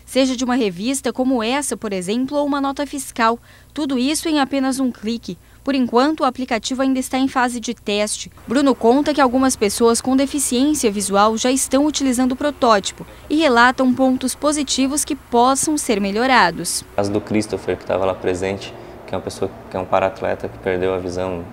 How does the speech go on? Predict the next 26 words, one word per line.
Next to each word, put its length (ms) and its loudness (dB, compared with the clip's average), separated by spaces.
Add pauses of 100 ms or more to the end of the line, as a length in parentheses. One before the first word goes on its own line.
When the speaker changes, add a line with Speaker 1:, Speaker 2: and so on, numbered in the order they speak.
Speaker 2:
depois 300 -4
dos 100 -4
vinte 300 -8
anos 280 -2
já, 200 -4 (500)
tem 120 0
dificuldade 460 2
com 160 -4
braille, 340 0
quer 180 -6
fazer 240 0
educação 440 -4
física, 400 -4
ele 100 -2
assim, 240 -4
"Cara, 220 -2
vocês 160 -12
podem 240 -6
realizar 280 -2
um 80 -2
sonho 320 -6
meu, 280 -2 (680)
que 100 0
é 40 0
tornar 340 2
possível 640 -4